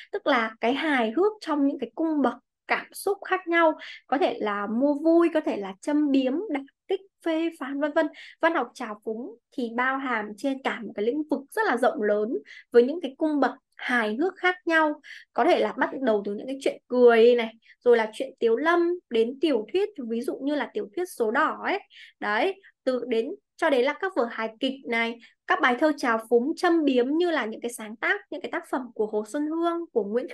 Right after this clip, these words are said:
Khuyến, của Tú Sương. Khi mà nhắc đến thơ trào phúng thì chúng ta nhất định là phải nhắc đến. Nhắc, nhắc đến ai? Nhắc đến Hồ Xuân Hương. Ngoài ra là sẽ còn Nguyễn Khuyến và còn Tú Sương nữa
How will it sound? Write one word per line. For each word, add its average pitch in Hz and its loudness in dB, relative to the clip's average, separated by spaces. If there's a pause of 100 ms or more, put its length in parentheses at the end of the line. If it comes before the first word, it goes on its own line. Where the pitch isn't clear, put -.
Khuyến, 262 2 (300)
của 240 -2 (100)
Tú 254 2
Sương. 349 2 (300)
Khi 392 6
mà 277 2
nhắc 285 -4
đến 226 0 (320)
thơ 320 2
trào 226 -6
phúng 226 0 (100)
thì 247 -4
chúng 214 -8
ta 277 -2
nhất 381 2
định 381 0 (240)
là 214 -4
phải - -14
nhắc 269 -2
đến. 226 0 (580)
Nhắc, 427 0
nhắc 349 2
đến 233 2
ai? 277 0
Nhắc 311 -4
đến 208 -4
Hồ 262 0
Xuân 240 -4
Hương. 277 -2 (320)
Ngoài 254 2
ra 277 -2
là 233 -6
sẽ - -16
còn 214 -6
Nguyễn 240 -4
Khuyến 233 0 (120)
và 233 -4
còn 214 -6 (100)
Tú 202 -2
Sương 285 0
nữa 277 0